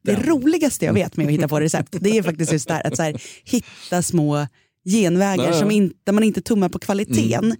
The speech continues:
Speaker 2: mm.
Speaker 1: men man ändå kan spara in liksom tjugo minuter. Då
Speaker 2: Ja.
Speaker 1: känner man ju att så här, man har hackat systemet.
Speaker 2: Verkligen. Och just som du säger, det, det är så trist då när man då är så hungrig, alla så
Speaker 1: Mm.
Speaker 2: barnen skriker och så är de rårörda linjerna, det är
Speaker 1: Ja.
Speaker 2: massor med socker kvar, liksom, det är
Speaker 1: Ja.
Speaker 2: korn och grejer.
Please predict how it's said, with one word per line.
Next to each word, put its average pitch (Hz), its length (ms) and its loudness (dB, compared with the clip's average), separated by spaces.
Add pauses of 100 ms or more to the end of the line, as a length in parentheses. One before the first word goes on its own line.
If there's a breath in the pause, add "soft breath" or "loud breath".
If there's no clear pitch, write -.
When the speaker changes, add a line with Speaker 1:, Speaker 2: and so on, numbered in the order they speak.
(140)
Speaker 2:
mm. 98 180 -10
Speaker 1:
men 185 180 2
man 185 120 2
ändå 175 160 2
kan 170 140 -2
spara 170 280 -2
in 160 200 2
liksom 147 360 -4 (440 soft breath)
tjugo 160 600 -2
minuter. 175 520 -2 (240)
Då - 60 -4
Speaker 2:
Ja. 185 40 0
Speaker 1:
känner 170 200 4
man 156 100 4
ju 139 60 0
att 135 80 -4
så - 80 -6
här, 135 220 -4 (520)
man 160 80 0
har 147 60 0
hackat - 360 -6
systemet. - 640 -6 (960 loud breath)
Speaker 2:
Verkligen. 113 580 -2
Och 107 100 2
just 131 240 0
som 127 80 2
du 113 80 2
säger, 117 380 0
det, 107 120 0
det 104 120 -2
är 101 40 -2
så 120 140 -4
trist - 520 -4
då 104 80 -2
när 95 180 -2
man 95 220 -2
då 92 160 -4
är 90 40 -8
så 98 140 -6
hungrig, 90 360 -4
alla 90 160 -10
så 220 120 -4
Speaker 1:
Mm. 208 240 4
Speaker 2:
barnen 95 240 -4
skriker 95 540 -6
och 92 80 -8
så 101 80 -4
är 95 140 -4
de 95 180 -2
rårörda 95 400 0
linjerna, 95 360 -4
det 95 80 -6
är - 40 0
Speaker 1:
Ja. 196 100 2
Speaker 2:
massor 165 280 -2
med 98 80 -2
socker - 400 -4
kvar, 107 440 -4
liksom, 98 300 -10
det 101 80 -8
är 95 40 -8
Speaker 1:
Ja. 220 400 0
Speaker 2:
korn 110 340 -4
och 107 60 -6
grejer. 101 340 -8